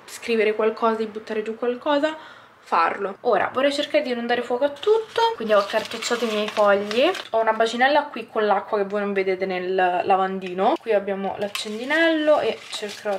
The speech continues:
di farlo piano piano nel lavandino, appunto, così dovesse essere, butto subito nella <laughs> bacinella e non succede nulla. State attenti. Ok, io adesso questo lo lascio qui nel lavandino. Mentre lo bruciate sentite proprio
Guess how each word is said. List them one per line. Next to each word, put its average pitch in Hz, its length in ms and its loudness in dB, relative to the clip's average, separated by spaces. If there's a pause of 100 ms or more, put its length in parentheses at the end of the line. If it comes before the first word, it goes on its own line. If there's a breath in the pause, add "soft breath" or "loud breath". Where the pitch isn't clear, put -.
di 190 160 -4
farlo - 640 -4 (120)
piano 196 240 -8
piano 196 560 -2
nel 196 160 -4
lavandino, 185 480 -4
appunto, 185 500 -10
così 190 280 -6
dovesse 196 380 -2
essere, 277 640 2
butto 208 380 -6
subito 202 380 -2
nella 196 320 2
<laughs> 226 60 -4
bacinella 285 960 2 (640 loud breath)
e 339 80 0
non 349 240 2
succede 339 560 2
nulla. 269 560 0
State - 240 -12
attenti. 165 920 -14
Ok, - 220 -16
io 165 100 -10
adesso 180 340 -16
questo - 320 -20
lo 165 60 -14
lascio 165 540 -12 (180)
qui - 160 -20
nel 175 180 -14
lavandino. 220 880 -10
Mentre 233 280 -8
lo 359 100 2
bruciate 240 440 -2
sentite 226 420 -6
proprio 190 600 2